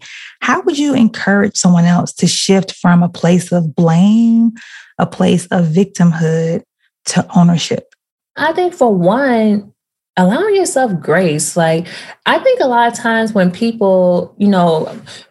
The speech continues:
Speaker 2: "Oh, you made a bad decision," but sometimes that bad decision is the only decision.
Speaker 1: Yeah.
Speaker 2: You get what I'm
Speaker 1: Mm.
Speaker 2: saying? And I
Speaker 1: Mm.
Speaker 2: also feel like, you know, I did a lot of things that the current me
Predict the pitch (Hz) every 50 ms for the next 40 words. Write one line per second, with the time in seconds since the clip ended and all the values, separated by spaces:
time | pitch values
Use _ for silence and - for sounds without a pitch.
0 | _ _ 175 196 202 196 196 208 196 190 190 185 175 156 147 175 175 185 190 180
1 | 180 160 - - 180 180 180 175 175 175 175 175 339 415 - - 415 381 - 302
2 | 277 214 220 233 233 233 208 185 - 226 233 220 208 180 175 170 147 143 165 208
3 | 202 175 156 143 147 143 - - 120 139 110 92 107 160 175 - - _ _ 185
4 | 180 175 180 185 185 185 190 196 196 196 196 196 190 185 180 170 170 - - -
5 | 240 269 311 339 330 277 285 233 196 180 175 - - - - - 262 285 285 285
6 | 285 285 254 233 254 269 269 262 262 247 226 196 185 175 165 180 - 269 285 311
7 | 302 320 302 294 294 - - 247 247 233 226 220 214 220 - 220 214 208 196 196
8 | 196 196 - - 208 220 240 262 302 262 190 165 165 170 180 185 180 - 185 185
9 | 185 185 180 143 92 82 - - _ _ 165 165 - - - - 185 180 196 208
10 | 214 - 196 214 226 233 240 254 269 269